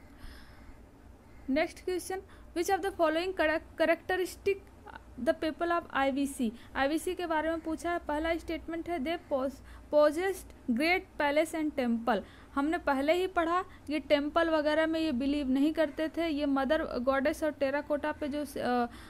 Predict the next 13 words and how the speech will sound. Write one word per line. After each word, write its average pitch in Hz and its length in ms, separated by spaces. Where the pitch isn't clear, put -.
अ, 233 200
मदर 285 300
गॉडेस 302 400
का 320 100
जो 302 100
टेराकोटा 302 540
मिला 320 220
है 320 60
और 330 80
पशुपति 302 520
का 311 180
सील, 320 260
इसी, 302 260